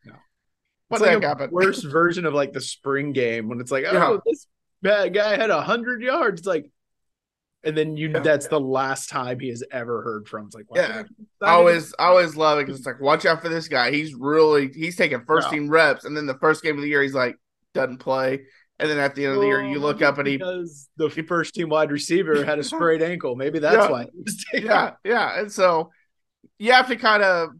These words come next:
Speaker 2: pick what you can. It, it kinda
Speaker 1: Yeah.
Speaker 2: sucks because, um, you know, like I, like I've said, I write for Sooner Wire, so we get media passes and we get to go to media day on Tuesday. I think they're doing it on Tuesday.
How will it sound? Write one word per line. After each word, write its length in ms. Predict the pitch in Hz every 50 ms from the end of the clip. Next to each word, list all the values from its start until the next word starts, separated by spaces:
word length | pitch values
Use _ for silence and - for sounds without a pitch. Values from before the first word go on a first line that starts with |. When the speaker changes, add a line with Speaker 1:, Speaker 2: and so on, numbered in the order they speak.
| _ _ _ _ _ -
Speaker 2:
pick 320 | - - 202 190 185 -
what 240 | 170 180 180 180 -
you 100 | 175 160
can. 320 | - 170 147 147 151 151
It, 240 | - 170 202 208 208
it 100 | 220 202
kinda 180 | 214 202 196 190
Speaker 1:
Yeah. 60 | 202
Speaker 2:
sucks 380 | 202 - - 180 185 180 180 -
because, 500 | 160 156 147 160 151 147 139 135 139 _ _ _ _ _ _ _ _
um, 480 | - 143 143 135 131 127 123 123 - - _
you 140 | - 151 147
know, 160 | 143 127 117 - -
like 240 | - 135 143 139 139
I, 180 | 123 - 120
like 220 | 135 131 127 127 131
I've 180 | 123 120 120
said, 300 | - - 147 135 135 127
I 140 | 123 120 117 113 120 117 120
write 220 | 131 135 131 120
for 100 | 127 123
Sooner 240 | - - 143 135 127
Wire, 220 | 127 123 123 120
so 120 | 120 - 135
we 120 | 131 131
get 200 | 127 127 123 117 - _ _ _ _ _ _
media 300 | - 151 156 139 143 131
passes 580 | 135 147 131 127 123 123 - 139 127 127 - - -
and 160 | 139 135 131
we 140 | 131 135 131
get 160 | 123 135 131
to 80 | - 139
go 120 | 143 139
to 60 | 131
media 380 | 127 131 147 165 156 147 127 120
day 280 | 113 123 120 120 120
on 300 | 117 117 117 117 120 120 120 _
Tuesday. 480 | - - 147 143 139 135 147 135 120
I 40 | 120
think 140 | 120 143 139
they're 100 | 135 127
doing 200 | 123 127 127 123
it 20 |
on 140 | 120 120 120
Tuesday. 520 | 120 - 151 143 139 143 131 120 120 120